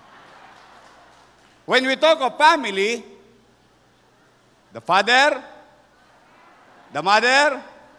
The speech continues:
and the children. Tama? Tatlo?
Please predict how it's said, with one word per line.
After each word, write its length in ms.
and 160
the 60
children. 540
Tama? 480
Tatlo? 640